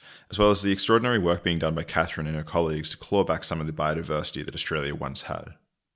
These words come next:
Right now, we have insurance populations of certain species kept on islands and behind electrified predator-proof fences.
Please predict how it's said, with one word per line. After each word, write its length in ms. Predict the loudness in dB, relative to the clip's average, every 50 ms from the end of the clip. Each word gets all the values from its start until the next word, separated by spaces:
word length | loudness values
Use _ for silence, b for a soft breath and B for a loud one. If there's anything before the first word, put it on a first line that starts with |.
| _ _ _ _ _ _ _ _ B B B B B B B B B
Right 180 | 6 8 8 8
now, 200 | 8 4 2 2
we 100 | 2 2
have 140 | 2 2 2
insurance 360 | 2 2 4 4 4 4 4
populations 640 | 2 -2 -2 0 2 2 2 0 0 -2 -4 -4
of 80 | -4 -4
certain 260 | -2 -2 -2 -2 -4
species 600 | -6 -4 -2 -2 -2 -2 -4 -6 -6 -8 -8 -8
kept 180 | -8 -6 -4 -4
on 80 | -4 0 2
islands 480 | 2 2 2 2 0 -2 -4 -6 -6
and 100 | -8 -6
behind 300 | -6 -4 -2 -2 0 0
electrified 600 | 0 -2 -2 -4 -4 -2 -2 0 0 -2 -4 -6
predator-proof 540 | -6 -4 -4 -4 -4 -6 -8 -6 -6 -6 -6
fences. 640 | -6 -6 -4 -4 -4 -4 -6 -8 -8 -10 -12 -12